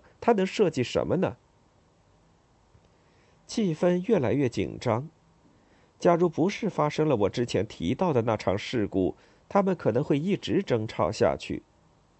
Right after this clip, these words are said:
忽然间，不知是怎么回事，那个画板，就是上面有黑色纸条、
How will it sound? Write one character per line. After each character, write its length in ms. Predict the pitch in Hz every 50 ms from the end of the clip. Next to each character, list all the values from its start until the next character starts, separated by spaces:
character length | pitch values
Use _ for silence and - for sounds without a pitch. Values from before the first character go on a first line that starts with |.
| _ _ _ _ _ _ _ _ _ _ _ _ _ _ _
忽 300 | - - - 127 131 135
然 180 | 123 80 82 113
间， 320 | - 120 120 120 120 127 - _ _ _ _ _ _
不 200 | - 226 208 175
知 200 | - 226 233 233
是 140 | - - 185
怎 160 | - 120 104
么 100 | 92 95
回 240 | - - 90 82 101
事， 300 | 110 - - 110 - - - _ _ _ _ _ -
那 180 | 156 180 175 -
个 100 | 139 120
画 320 | - - 202 180 143 113
板， 260 | - 82 67 64 - - - - _ _ _ _ _ _
就 140 | - 123 117
是 120 | - - 104
上 240 | - 160 131 113
面 200 | 107 104 98 90
有 120 | 98 98 90
黑 220 | - - 143 135
色 220 | 135 - 131 113 92
纸 200 | - 98 76 -
条、 380 | - - - 82 87 113 151